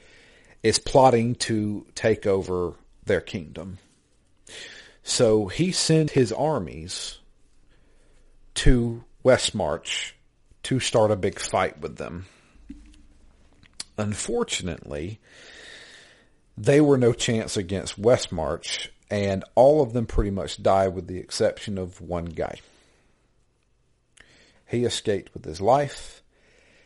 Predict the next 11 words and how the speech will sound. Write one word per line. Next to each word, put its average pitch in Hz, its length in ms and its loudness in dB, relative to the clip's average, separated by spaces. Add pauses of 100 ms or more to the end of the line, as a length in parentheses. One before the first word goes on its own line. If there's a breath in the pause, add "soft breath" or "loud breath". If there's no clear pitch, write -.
(140 soft breath)
He - 160 -6
then 101 380 -4 (120)
returns 104 540 -6
back 110 440 -6
to 117 120 -10
Tristram 85 680 -10 (160)
to - 120 -14
find 92 360 -8
Tristram 92 640 -8 (160)
in 101 180 -6
shambles. 92 920 -10